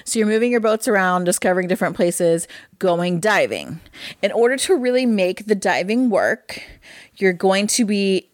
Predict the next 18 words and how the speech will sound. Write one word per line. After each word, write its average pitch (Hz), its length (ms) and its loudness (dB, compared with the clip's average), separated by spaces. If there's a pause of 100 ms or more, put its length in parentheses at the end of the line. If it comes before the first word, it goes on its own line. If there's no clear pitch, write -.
(120)
getting 196 340 2
the 175 100 2
right 175 380 2 (360)
crew 196 320 2
members. 92 680 -4 (440)
Um, 160 420 2
and 175 220 2
there 180 180 4
are 180 60 2
different 247 260 -4
crew 277 140 2
members 233 320 2
that 196 160 0
help 202 260 -2
you 208 140 0
in 185 160 -2
your 170 140 -2
movement, 240 840 -2